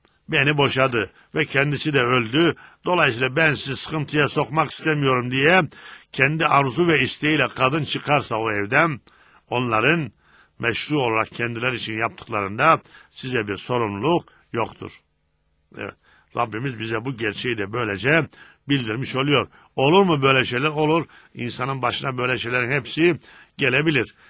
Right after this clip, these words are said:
Kendisi arzu ederse sizin için bir mahsur yoktur.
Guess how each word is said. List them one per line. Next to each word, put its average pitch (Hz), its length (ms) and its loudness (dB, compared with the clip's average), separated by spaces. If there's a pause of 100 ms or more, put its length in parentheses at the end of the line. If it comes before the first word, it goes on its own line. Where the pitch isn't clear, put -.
(180)
Kendisi 175 440 0
arzu 139 320 4
ederse 175 640 2 (220)
sizin - 280 -6
için 120 280 -6
bir 127 100 -2
mahsur 120 400 -2
yoktur. 139 400 0